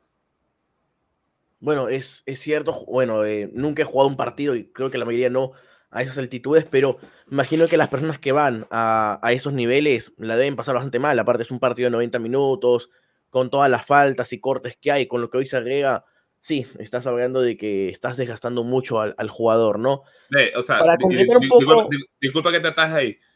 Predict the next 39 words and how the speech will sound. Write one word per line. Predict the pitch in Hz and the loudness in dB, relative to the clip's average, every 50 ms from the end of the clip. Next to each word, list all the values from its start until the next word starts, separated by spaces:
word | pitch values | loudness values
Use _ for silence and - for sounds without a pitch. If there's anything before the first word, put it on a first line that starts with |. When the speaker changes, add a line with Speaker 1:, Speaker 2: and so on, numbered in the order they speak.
| _ _ _ _ _ _ | _ _ _ _ _ _
Speaker 2:
pero | - 143 147 | -2 0 0
es | 165 170 | 0 0
que | - 196 196 - - - _ _ _ _ _ _ _ _ _ _ _ | 0 0 0 0 -2 -8 _ _ _ _ _ _ _ _ _ _ _
yo | _ 135 135 139 165 160 - | _ -10 -4 -2 -2 -2 -2
que | - 127 123 | -2 -4 -2
soy, | - 147 135 127 123 | -2 -2 -2 -2 -2
yo, | 123 139 143 156 143 | -2 -2 -2 -2 -2
yo | 127 131 151 156 | -2 -2 -4 -4
soy | - - 156 | -4 -4 -4
de | 151 147 | -2 -2
Maracaibo, | 143 123 113 - - 85 - - - _ _ _ _ _ _ _ _ - | -2 -4 -4 -4 -6 -8 -10 -10 -14 _ _ _ _ _ _ _ _ -18
de | 90 | -16
acá | 90 - 98 | -10 -8 -6
de | 101 | -4
Venezuela, | 107 110 110 110 - - 131 147 143 | -4 -4 -6 -6 -8 -8 -8 -8 -8
de | 131 | -8
Maracaibo, | 110 101 95 90 - - 90 87 87 85 - _ _ _ _ _ _ _ _ | -8 -8 -8 -8 -10 -10 -12 -12 -12 -16 -18 _ _ _ _ _ _ _ _
una | 98 107 107 | -12 -10 -8
ciudad | - 120 117 113 113 - | -4 -2 0 0 0 -2
costera, | 110 - - - 107 98 90 87 - - _ _ _ _ _ _ _ _ _ _ | -6 -8 -6 -4 -4 -4 -4 -6 -10 -14 _ _ _ _ _ _ _ _ _ _
una | _ - 98 98 | _ -14 -14 -10
ciudad | - - 117 123 135 143 - | -6 -4 0 0 0 0 0
al | - 131 123 117 | -2 -2 -2 -2
nivel | 113 110 110 107 107 | -2 -2 -2 -2 -2
del | 117 117 120 | -2 -2 -2
mar. | 110 92 - - _ _ _ _ _ _ _ _ _ _ _ _ _ _ _ _ _ _ _ _ _ _ _ _ _ _ _ _ _ _ _ _ _ _ _ | -4 -8 -12 -14 _ _ _ _ _ _ _ _ _ _ _ _ _ _ _ _ _ _ _ _ _ _ _ _ _ _ _ _ _ _ _ _ _ _ _
Solamente | - - - 190 202 202 196 190 190 175 147 120 - 120 117 | -4 2 4 6 8 8 6 6 4 0 0 0 0 0 2
de | 117 120 120 | 2 2 2
ir | 131 131 123 113 104 | 2 2 0 0 0
de | 104 110 110 | -2 -4 -4
Maracaibo | 110 110 107 107 - - 123 110 107 101 98 101 | -2 -4 -4 -4 -4 -2 -2 -2 0 0 -2 -2
a | 104 | -2
Mérida | 120 151 185 196 190 185 185 175 175 - | -2 -2 0 2 0 0 0 -4 -8 -10
te | - 101 95 | -12 -10 -8
pega. | - 92 87 82 - _ _ _ _ _ _ _ _ _ _ _ _ _ _ _ _ _ | -8 -10 -10 -12 -16 _ _ _ _ _ _ _ _ _ _ _ _ _ _ _ _ _
Mérida | - 101 101 104 104 107 110 | -14 -10 -8 -6 -4 -4 -4
es | 113 | -4
una | 113 110 101 | -4 -8 -10
ciudad | - - 104 110 123 127 - | -8 -8 -6 -6 -6 -6 -10